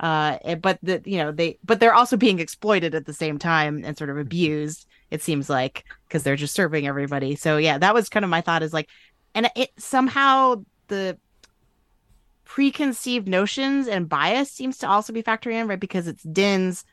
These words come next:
childhood trauma that causes him to hate droids so much, it, to the point where it takes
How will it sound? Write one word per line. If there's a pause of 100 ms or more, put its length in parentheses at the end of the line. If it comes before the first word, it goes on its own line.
(100)
childhood
trauma
that
causes
him
to
hate
droids
so
much, (540)
it, (140)
to
the
point
where
it
takes